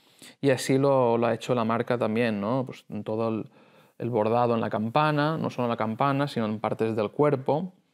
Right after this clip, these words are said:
con imágenes de la, de la época. También tiene el, lo que es el, la unión entre el,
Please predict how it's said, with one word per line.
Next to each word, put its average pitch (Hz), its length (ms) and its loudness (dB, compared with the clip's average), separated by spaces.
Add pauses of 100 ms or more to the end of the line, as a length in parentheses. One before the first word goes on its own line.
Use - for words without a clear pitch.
(340)
con 113 180 -2
imágenes 127 600 0
de 117 80 2
la, 101 300 -2
de - 100 -8
la 123 100 -4
época. 120 520 -2 (680)
También 131 320 2
tiene 127 400 4
el, 107 320 2 (240)
lo - 100 -16
que 120 100 -10
es - 120 -8
el, 104 380 -2
la 113 100 -4
unión 117 240 0
entre 113 260 0
el, 107 300 -4